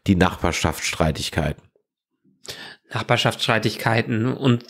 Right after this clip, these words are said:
Speaker 2: dass sie einfach grundverschiedene Wesen sind. Dass sie ein-, f-, ganz, ganz andere Dinge schätzen. Das hat man, man bekommt es ja auch schon im Herr der Ringe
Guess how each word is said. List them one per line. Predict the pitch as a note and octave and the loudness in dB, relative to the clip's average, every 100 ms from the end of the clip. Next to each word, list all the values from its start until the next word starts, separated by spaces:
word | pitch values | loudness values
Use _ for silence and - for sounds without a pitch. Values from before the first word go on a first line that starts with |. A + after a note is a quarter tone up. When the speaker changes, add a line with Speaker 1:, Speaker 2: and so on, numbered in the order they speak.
| - _ _ - | -20 _ _ 0
Speaker 2:
dass | B2 - | 0 2
sie | B2 B2 B2+ | 2 4 2
einfach | - A#2+ C3 B2+ | 2 0 2 0
grundverschiedene | - C#3 D3 B2 - B2+ A#2+ A2 | 2 2 4 2 2 2 2 2
Wesen | A#2 A#2+ A#2 | 2 2 2
sind. | G#2 G#2 G2+ - _ _ - - - _ - | 2 0 -2 -10 _ _ -20 -20 -20 _ -6
Dass | A2+ - | -4 2
sie | A2+ A#2 | 4 4
ein-, | B2 B2 B2 | 2 0 -2
f-, | - C3+ - D3 C3 D3 | -8 -12 -6 -2 -2 0
ganz, | C3 C3 D3 | -2 0 2
ganz | B2 A#2+ | 0 2
andere | B2+ B2+ A#2+ | 2 2 2
Dinge | B2+ B2 | 2 2
schätzen. | - C#3 C#3 - A2+ - - - | 2 0 -2 -4 -8 -10 -16 -12
Das | C3+ | -4
hat | C#3+ D3 | -2 0
man, | C#3+ C3 C3 - - | 2 0 -2 -12 0
man | C#3 D#3+ | 0 2
bekommt | D#3+ D3 F3 G#3+ | 0 2 2 2
es | G3+ | 2
ja | E3+ C#3+ | 4 4
auch | C#3 - - | 2 -2 -8
schon | D3 D#3 D3+ | -2 0 2
im | C#3+ | 2
Herr | B2+ D3 | 4 6
der | C#3+ B2+ | 6 4
Ringe | B2+ E3 C3 B2 | 4 4 4 4